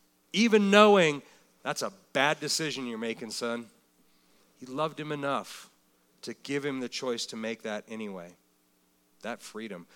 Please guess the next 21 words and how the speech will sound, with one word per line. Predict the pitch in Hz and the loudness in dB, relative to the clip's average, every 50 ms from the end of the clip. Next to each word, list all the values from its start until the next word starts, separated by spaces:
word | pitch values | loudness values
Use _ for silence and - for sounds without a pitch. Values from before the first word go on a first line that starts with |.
| - - - - | -20 -20 -10 -2
Luke | - 170 190 - | 0 0 2 4
fifteen | - 190 180 - - 202 196 190 180 | 2 2 2 4 4 4 4 4 6
thirteen, | - 226 240 240 - 190 - 156 120 98 - _ - - _ _ _ _ _ | 8 8 6 6 6 2 2 2 0 -6 -10 _ -20 -20 _ _ _ _ _
"And | - 160 165 170 | -2 0 4 6
not | 180 208 208 214 | 6 6 6 6
many | 226 240 247 | 4 6 6
days | 240 233 233 240 226 175 202 | 6 6 6 6 6 6 6
later," | 240 247 240 202 160 175 208 202 - - - _ _ _ _ - | 8 8 10 10 8 8 6 6 2 -4 -16 _ _ _ _ -12
so | - - 147 151 | -8 -6 -2 0
in | 170 | 0
other | 175 180 180 | 2 4 4
words, | 180 175 165 - | 2 2 0 0
it | 135 135 131 | -2 2 6
didn't | 185 202 202 196 | 8 8 8 6
take | - 208 214 208 185 | 6 6 6 6 6
long | 208 226 220 202 180 175 170 170 | 6 8 8 8 8 6 6 4
after | 170 170 - - 170 | 2 2 2 0 -4
he | 156 175 180 | -2 -2 -2
received | 175 175 165 - - 185 190 185 160 - | -2 -2 -2 -2 -2 -2 -2 -2 -2 -4
his | - 170 165 151 | -6 -6 -6 -6
inheritance, | 165 160 151 185 208 202 180 143 131 127 143 - - - - | -6 -4 0 2 4 4 4 2 0 -4 -6 -6 -8 -8 -10